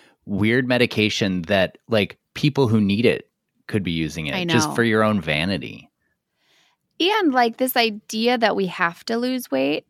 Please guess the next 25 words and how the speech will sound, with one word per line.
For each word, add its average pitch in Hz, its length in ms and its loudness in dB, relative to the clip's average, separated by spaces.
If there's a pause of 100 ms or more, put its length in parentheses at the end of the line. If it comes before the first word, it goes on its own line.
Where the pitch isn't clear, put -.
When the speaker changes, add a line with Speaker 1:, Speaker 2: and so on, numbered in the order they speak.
(140)
Speaker 2:
eh, 180 160 -6
maybe 240 340 -2
it's 311 140 -6
not 294 200 2
about 339 560 0
what 214 320 2
our 185 160 2
weight 160 280 -2
is. - 360 -8 (340)
Speaker 1:
Suzanne, 123 360 2
maybe 113 200 2
you 131 80 4
don't 135 160 2
have 127 180 -2
to 127 120 2
wear 104 340 2
Marilyn 85 480 0
Monroe's 71 420 -6
dress. - 480 -8
Speaker 2:
Yeah, 277 220 2
maybe 214 260 -2
you 320 80 0
don't 320 260 -2
have 220 260 -2
to. - 280 -12